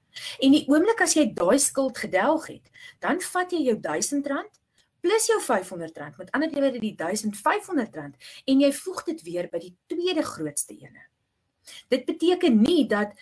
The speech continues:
skuld nommer twee, drie, vier, vyf nou agterweeg gelaat word nie. Jy betaal nog steeds daai paemente. Maar soos wat die topskuld minder raak of opbetaald raak, gaan jy daai bedrag vat en jy gaan dit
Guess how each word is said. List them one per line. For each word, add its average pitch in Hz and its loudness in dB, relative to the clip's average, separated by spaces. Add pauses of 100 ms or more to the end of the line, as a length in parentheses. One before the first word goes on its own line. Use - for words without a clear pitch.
skuld 311 0
nommer 240 2
twee, 294 0
drie, 240 -2
vier, 247 -6
vyf 254 -6
nou 190 -2
agterweeg 185 -10
gelaat 143 -10
word - -20
nie. - -20 (380)
Jy 240 2
betaal 294 4
nog 294 2
steeds 311 0
daai 202 2
paemente. 165 -8 (1600)
Maar 220 2
soos - 2
wat 254 0
die 226 -10
topskuld - -2 (400)
minder 247 2
raak - -12 (520)
of 214 -8 (100)
opbetaald 320 -2
raak, - -16 (260)
gaan 208 -4
jy 208 -6
daai 185 2
bedrag 170 -2
vat 147 -14 (240)
en 185 -16
jy 175 -12
gaan 180 -14
dit 175 -12